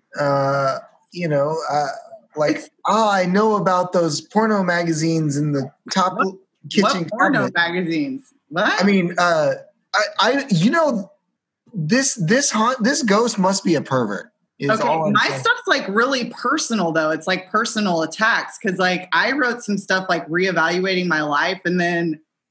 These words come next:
Speaker 2: I went back there, and there was, like, a handwriting that looked, you know, it was not my handwriting. It said, like, "You're bad in bed. Your <laughs> husband doesn't like
Speaker 1: <laughs>
Speaker 2: you.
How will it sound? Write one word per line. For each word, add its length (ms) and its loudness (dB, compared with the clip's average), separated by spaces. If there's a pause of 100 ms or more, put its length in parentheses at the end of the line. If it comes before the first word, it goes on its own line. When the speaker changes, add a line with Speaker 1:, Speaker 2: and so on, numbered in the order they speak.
(320)
Speaker 2:
I 80 0
went 220 -2
back 320 0
there, 220 0
and 120 0
there 80 0
was, 120 -2
like, 200 -4 (420)
a 80 0
handwriting 600 0
that 80 0
looked, 260 -2 (460)
you 160 -6
know, 380 0 (100)
it 100 -2
was 200 -2
not 240 0
my 120 -2
handwriting. 500 0
It 120 -6
said, 160 0
like, 260 0 (400)
"You're 340 2
bad 320 2
in 200 0
bed. 580 0
Your 120 2
<laughs> 20 0
husband 560 2
doesn't 420 2
like 300 0
Speaker 1:
<laughs> 80 -6
Speaker 2:
you. 400 0